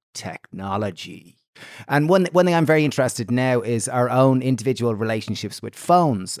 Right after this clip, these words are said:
and technology. And I think we're at a stage now where very often our own technology is becoming the master and we are becoming the servant of it. And I wonder, you being a doctor, you must see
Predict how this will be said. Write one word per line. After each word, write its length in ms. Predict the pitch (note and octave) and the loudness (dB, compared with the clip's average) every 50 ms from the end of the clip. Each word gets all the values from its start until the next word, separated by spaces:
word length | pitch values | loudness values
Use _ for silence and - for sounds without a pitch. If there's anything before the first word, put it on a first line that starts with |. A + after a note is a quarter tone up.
| - | -8
and 340 | A2+ A2 A#2+ A#2+ A2+ - - | -6 -2 -2 0 -2 -2 -2
technology. 640 | - - B2 - - C#3 C3+ C3+ B2 G2+ - G#2 G#2 G2+ | -4 -4 -4 -2 -2 -4 -2 -2 -2 -4 -6 -8 -8 -6
And 160 | G#2+ A#2+ B2+ | -4 -2 -2
I 60 | B2 | -2
think 420 | A2+ - C#3 C#3 B2+ - - - - _ _ _ _ _ _ _ | 0 0 0 0 0 -2 -8 -16 -20 _ _ _ _ _ _ _
we're 140 | - C#3 C#3 | -2 0 2
at 160 | C#3 D3 E3 | 4 4 4
a 60 | E3 C#3 | 4 2
stage 460 | - - - D3 C#3 C3+ B2+ - - | 2 2 2 2 4 2 0 0 -2
now 260 | B2+ B2 A#2+ A#2 A2+ | -2 0 0 0 -2
where 360 | G#2 - A#2 A2+ A2+ A2 - _ | 0 0 0 0 0 0 -4 _
very 280 | A#2 G#2+ C3 C3 B2+ B2+ | -6 -2 0 0 2 2
often 360 | B2 A#2+ B2 A#2+ - - A#2 | 2 2 2 0 -2 -2 -2
our 160 | A2 A2 A#2 | -2 0 0
own 140 | A#2+ B2 A#2+ | 0 0 -2
technology 640 | - - B2 A2+ - A#2+ A#2 A#2+ A#2+ A2 F2+ G2+ A2+ | -2 -2 -4 -4 -4 -4 -2 -2 -2 -2 -4 -6 -6
is 100 | G#2 F#2 | -6 -6
becoming 400 | - A2 - - B2+ A2 G#2 G#2 | -8 -10 -4 -2 0 0 0 0
the 60 | G#2 | -2
master 560 | G2 G#2 A2 A2+ A#2+ A#2+ A#2 - - - G#2 | -2 -2 -2 -2 -2 -2 -4 -4 -6 -6 -6
and 180 | F#2+ G2 G#2 G#2 | -6 -4 -4 -2
we 100 | A2+ A2+ | -2 -2
are 60 | G#2+ | -2
becoming 400 | F#2+ - G#2 - A2 G#2 G2+ G2 | -4 -6 -8 -6 -6 -6 -6 -6
the 80 | F#2+ F#2+ | -6 -8
servant 500 | - - - C#3+ D3+ C#3+ B2 A2+ - - | -6 -4 -2 -2 -2 -2 -2 -6 -6 -8
of 80 | F#2+ | -12
it. 180 | - - - - - - - _ _ _ _ - | -12 -12 -12 -12 -14 -14 -20 _ _ _ _ -4
And 140 | B2 D#3+ | 0 0
I 40 | D3+ | 2
wonder, 240 | D#3 E3+ F3 E3+ D#3+ | 2 2 0 0 0
you 220 | C#3+ C3+ D3+ F3 | 0 2 0 2
being 220 | D3+ E3+ D#3+ D3+ C3+ | 2 2 2 0 0
a 40 | A2+ | -2
doctor, 480 | - - C3 B2+ B2+ - - - B2 | -2 0 0 0 0 -2 -4 -6 -6
you 220 | A#2 A#2 B2+ C#3+ D3 | -4 -4 -4 -2 -2
must 220 | C#3+ C3 A2+ - | -2 -2 -4 -4
see 440 | - - C3 B2 B2 A#2+ A#2 A2+ | -6 -4 -4 -4 -4 -4 -6 -8